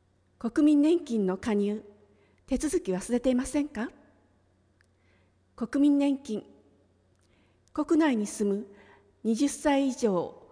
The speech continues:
六十歳未満のすべての人が加入。被保険者の種別は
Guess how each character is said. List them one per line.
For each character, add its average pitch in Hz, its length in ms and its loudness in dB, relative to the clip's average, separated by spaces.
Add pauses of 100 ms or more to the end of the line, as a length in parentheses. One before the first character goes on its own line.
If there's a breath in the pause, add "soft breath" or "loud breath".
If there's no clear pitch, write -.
(140 soft breath)
六 226 240 0
十 294 120 2
歳 277 280 0
未 262 120 2
満 226 240 2
の 190 220 -2 (180 loud breath)
す - 160 -10
べ 320 120 4
て 262 120 -2
の 202 120 0
人 208 200 -2
が 180 140 -2
加 202 160 -6
入。 185 340 -2 (920 soft breath)
被 311 220 2
保 320 100 -8
険 302 240 2
者 262 160 -2
の 214 140 -2
種 - 140 -8
別 226 300 0
は 220 180 -2